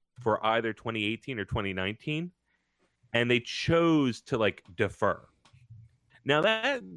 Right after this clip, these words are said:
they, they picked up Brady Tkachuk, um,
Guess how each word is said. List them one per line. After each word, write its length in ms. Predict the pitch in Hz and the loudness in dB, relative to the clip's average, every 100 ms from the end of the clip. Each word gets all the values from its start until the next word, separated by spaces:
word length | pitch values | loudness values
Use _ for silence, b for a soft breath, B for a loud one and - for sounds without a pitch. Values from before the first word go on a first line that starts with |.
| 131 | -6
they, 260 | 190 175 92 | -4 -4 -8
they 80 | - | -10
picked 220 | - 214 | -10 -8
up 80 | 220 - _ - | -8 -10 _ -2
Brady 240 | 165 160 | 0 0
Tkachuk, 460 | - - 185 117 - - - | -4 -2 2 2 0 -6 0
um, 540 | 120 110 107 101 95 | 4 6 4 2 -6